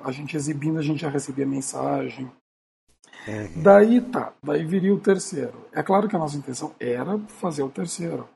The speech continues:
Speaker 1: Ah, até porque tem muitos musicais que a gente fazia questão de,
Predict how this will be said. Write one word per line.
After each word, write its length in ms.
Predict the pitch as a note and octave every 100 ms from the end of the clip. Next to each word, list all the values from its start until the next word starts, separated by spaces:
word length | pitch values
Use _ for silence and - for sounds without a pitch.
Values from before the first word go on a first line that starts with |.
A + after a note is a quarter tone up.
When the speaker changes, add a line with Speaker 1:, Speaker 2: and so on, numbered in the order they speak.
| _ _ _ _ _ -
Speaker 1:
Ah, 420 | B2+ B2+ B2+ C3
até 220 | C#3 G3+ G3
porque 200 | A3 G#3+
tem 140 | F#3
muitos 220 | F3 F3+
musicais 640 | F3+ E3 D3 - A#2 E3+ E3+
que 100 | G#3+
a 40 |
gente 260 | E3+ F#3+ - - _ _
fazia 280 | A3+ F3 D#3+
questão 480 | G#3+ F3 - F#3 A3
de, 800 | F3+ D#3+ D3+ C#3+ C#3 C3 C3